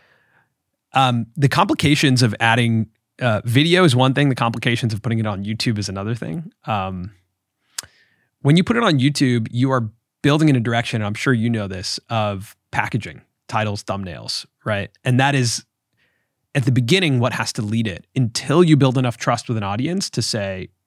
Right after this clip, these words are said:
"Hey, you know what? I'll, I'll listen to whatever Andre has to say. And if he has a guest on, I don't know. It's okay. I trust him as a curator." That takes some time, um, to build that trust with people. So in the beginning, as you're building a show on YouTube,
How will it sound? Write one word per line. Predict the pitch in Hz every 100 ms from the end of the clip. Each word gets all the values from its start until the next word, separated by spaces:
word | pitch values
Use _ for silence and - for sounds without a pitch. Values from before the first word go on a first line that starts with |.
| _
"Hey, | -
you | 170 147
know |
what? | 165 147
I'll, | 131 - _ _ _ _ _ _ _ _ _
I'll | - 175
listen | 170 147 131
to | 117
whatever | 110 104
Andre | 95 92 92
has | 104 -
to | -
say. | - - 82 - - -
And | 170
if |
he | 190
has | 175
a | 147
guest | 143 -
on, | 135 127
I | 123
don't | 113 95
know. | 101 95 90 -
It's | -
okay. | 190 143 110
I |
trust | - 135 - 117
him | 104
as | 98
a |
curator." | - - - - - - _ _ _
That | 151 -
takes | 180 -
some | 135
time, | 107 110 107 - _ _ _ _
um, | 117 98 92 - - -
to | 127
build | 120 110
that | 92 -
trust | - 92 -
with | - -
people. | - - - - - _
So | - 151
in |
the | 143
beginning, | 156 214 151 131
as | 120
you're | 135
building | 110 131 143 135
a | 117
show | - 120 113 107 104 -
on | 123 113
YouTube, | 101 131 196 123 101 95 104